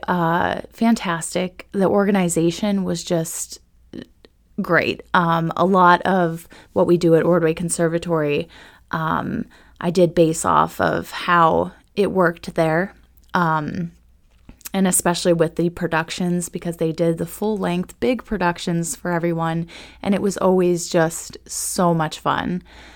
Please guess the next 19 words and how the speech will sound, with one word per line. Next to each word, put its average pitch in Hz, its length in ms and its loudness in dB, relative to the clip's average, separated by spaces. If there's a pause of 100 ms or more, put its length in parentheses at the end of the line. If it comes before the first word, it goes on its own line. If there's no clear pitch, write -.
(400)
So 196 360 4
I 185 100 6
continued 262 460 2
my 285 120 4
training 226 380 2
there. 180 520 0
Um, 170 720 0
I 190 80 -2
started 175 400 -2
dancing 175 320 -2
on 247 120 4
point 202 440 -2
and 185 100 -6
started 175 320 -2
doing 175 400 -2
just, - 300 -10
mostly 185 480 0
just 175 240 -6
ballet, 170 640 -2